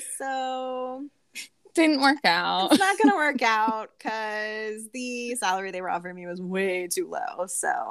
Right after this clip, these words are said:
Speaker 1: <laughs> like,
Speaker 2: <laughs>
Speaker 1: like, the kudos to you, man, for asking for
Speaker 2: Yeah.
Speaker 1: what you're worth.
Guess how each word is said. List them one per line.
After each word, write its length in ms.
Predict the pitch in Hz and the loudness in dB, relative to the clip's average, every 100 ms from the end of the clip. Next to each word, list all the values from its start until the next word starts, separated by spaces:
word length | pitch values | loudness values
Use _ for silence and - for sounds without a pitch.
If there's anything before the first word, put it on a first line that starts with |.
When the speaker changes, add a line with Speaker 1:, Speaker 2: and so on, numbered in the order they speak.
| 202 - | -2 4
Speaker 1:
<laughs> 260 | 359 349 254 | 6 6 8
like, 540 | 233 170 - - - - _ - | 8 8 0 -12 -16 -20 _ -20
Speaker 2:
<laughs> 280 | - 285 | -18 -8
Speaker 1:
like, 180 | 339 349 | 0 4
the 100 | 480 | 4
kudos 460 | - 508 554 508 - | 4 4 6 6 4
to 60 | 349 | 2
you, 140 | 403 | 2
man, 260 | 285 226 226 | 2 -2 -2
for 140 | 226 - | -2 2
asking 440 | 247 320 - 302 | 2 0 -6 -8
for 120 | 214 | 0
Speaker 2:
Yeah. 140 | 370 359 | 2 4
Speaker 1:
what 180 | 220 - | 2 -4
you're 280 | 196 190 190 | -6 -6 -6
worth. 360 | 175 156 202 | -6 -8 -10